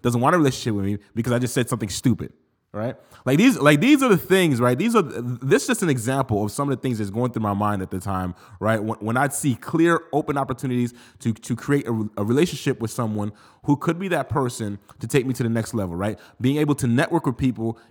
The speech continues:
in the, even in the music industry, being able to network with certain people who had connections, and I was too shy to open up my mouth. I was too, oh, and, and, and, and, I, and that wasn't e-, that's just the, that's just the tip of the iceberg. I was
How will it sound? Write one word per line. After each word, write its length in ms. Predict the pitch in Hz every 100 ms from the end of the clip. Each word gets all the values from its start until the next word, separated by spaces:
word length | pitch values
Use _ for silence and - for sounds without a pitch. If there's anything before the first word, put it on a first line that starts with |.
| -
in 140 | 117
the, 260 | 113 90 -
even 260 | 123 151
in 120 | 143
the 100 | 139
music 240 | 120 147 180
industry, 280 | 120 - 110
being 180 | 131
able 140 | 143 123
to 100 | 117
network 260 | 135 151
with 140 | 123 104
certain 260 | 165 143
people 320 | 156 175 147 117
who 140 | 127
had 80 | 123
connections, 580 | - 127 160 - 117 104 - -
and 120 | 117
I 40 |
was 200 | 135 123
too 220 | - - 180
shy 380 | - 196 175
to 140 | 151 123
open 160 | 139
up 60 | 139
my 60 | 123
mouth. 260 | 135 120 -
I 60 |
was 200 | 135 123
too, 240 | - 180 - -
oh, 280 | 202 202 - -
and, 120 | 151 -
and, 140 | 147 -
and, 200 | 139 135
and, 120 | 131
I, 80 | 156 -
and 140 | 147
that 140 | 156
wasn't 240 | 381 190 175
e-, 60 |
that's 240 | 139 - -
just 180 | 175 -
the, 80 |
that's 280 | 123 151 226
just 180 | 143 -
the 60 | -
tip 180 | - 135
of 40 |
the 100 | 127
iceberg. 400 | 127 - 98 82 - - - -
I 160 | 185
was 300 | 247 214 -